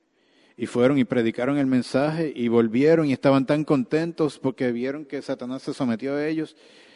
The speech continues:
Y él dijo, "Ustedes no han visto nada, yo vi a Satanás caer del cielo". No se regocijen que los demonios se someten a ustedes. No, regocíjense que sus nombres están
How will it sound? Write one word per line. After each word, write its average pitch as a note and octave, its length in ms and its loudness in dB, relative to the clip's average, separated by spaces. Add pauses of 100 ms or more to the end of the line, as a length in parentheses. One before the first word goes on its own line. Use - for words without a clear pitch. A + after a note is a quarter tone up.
(140)
Y A2 80 2
él A2+ 80 4
dijo, C3 100 4
"Ustedes B2 240 -2
no C3 80 -2
han B2+ 60 -2
visto C#3 280 0
nada, D#3 240 0
yo A#2+ 160 2
vi C3 120 4
a D3+ 80 2
Satanás D3 500 -2
caer D3 320 -4
del C#3+ 140 -4
cielo". D3 500 -8 (580)
No C3+ 140 0
se E3 140 0
regocijen C3+ 720 0
que A2+ 120 -8
los A2 160 -2
demonios A2 440 -4
se A#2+ 80 -8
someten A#2 420 -8
a A#2 40 -10
ustedes. G#2 440 -8 (220)
No, C#3+ 180 -2
regocíjense C#3 760 -2
que C3 120 -8
sus B2 160 -6
nombres D#3 460 -6
están D#3+ 360 -10